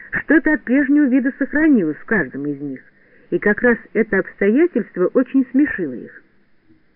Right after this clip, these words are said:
Насмеявшись досыта, Калигула сказал: «Вот что, друзья, нам надо отметить нашу встречу чем-нибудь сногсшибательным, чтоб хорошенько запомнилось».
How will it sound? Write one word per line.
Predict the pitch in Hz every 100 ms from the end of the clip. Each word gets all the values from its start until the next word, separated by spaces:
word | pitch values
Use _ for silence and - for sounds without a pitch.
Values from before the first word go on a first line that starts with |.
| _ _
Насмеявшись | 180 - 180 175 247 - 180 139
досыта, | 180 247 254 233 226 214 - -
Калигула | - 165 180 165 175 -
сказал: | 165 143 127 123 _ _ _ _ _ _ _ _ _ _ _ _ _ -
«Вот | 220 302 233
что, | - 202
друзья, | 180 185 139 151 139 _ _ _ _ _ _ _ _ _ _ _ -
нам | 175 226 247
надо | 262 247 254
отметить | 254 262 254 220
нашу | 214 226 220 220
встречу | - 220 294 - 254
чем-нибудь | - 262 240 214 247 -
сногсшибательным, | 214 247 - - 208 226 208 - 139 127
чтоб | - 175 -
хорошенько | 170 160 220 214 185
запомнилось». | 165 185 214 185 151 123